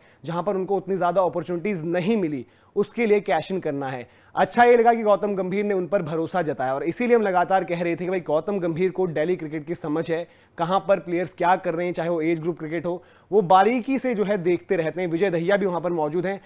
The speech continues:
उन्होंने कॉन्फिडेंस भी दिया, बताया भी कि भाई आपको मौका मिल रहा है और आप घबराना नहीं है आपने, आपको चांसेस आगे भी मिलेंगे। आयुष ने इन बीते कुछ, अ, समय में जो है दिल्ली से सिर्फ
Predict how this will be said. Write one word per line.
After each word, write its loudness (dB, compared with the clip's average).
उन्होंने 4
कॉन्फिडेंस 2
भी 0
दिया, 2
बताया 6
भी 0
कि -4
भाई 2
आपको 4
मौका 2
मिल 0
रहा 4
है 6
और 6
आप 4
घबराना -2
नहीं 0
है 0
आपने, -2
आपको 2
चांसेस -2
आगे 2
भी 0
मिलेंगे। -2
आयुष 4
ने 4
इन 2
बीते -2
कुछ, -6
अ, -4
समय 0
में 0
जो -2
है -2
दिल्ली 6
से -2
सिर्फ -2